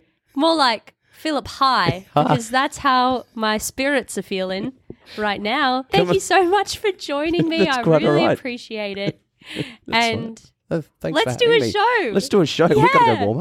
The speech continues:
Speaker 2: up.
Speaker 1: All right,
Speaker 2: <laughs>
Speaker 1: bye.
Speaker 2: Bye.
Speaker 1: Alrighty.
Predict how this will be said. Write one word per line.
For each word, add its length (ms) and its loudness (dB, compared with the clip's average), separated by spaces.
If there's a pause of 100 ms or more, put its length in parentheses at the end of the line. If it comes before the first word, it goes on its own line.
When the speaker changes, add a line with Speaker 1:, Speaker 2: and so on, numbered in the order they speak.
Speaker 2:
up. 80 0
Speaker 1:
All 80 0
right, 280 -2
Speaker 2:
<laughs> 140 -4
Speaker 1:
bye. 380 0
Speaker 2:
Bye. 220 -8 (1400)
Speaker 1:
Alrighty. 580 0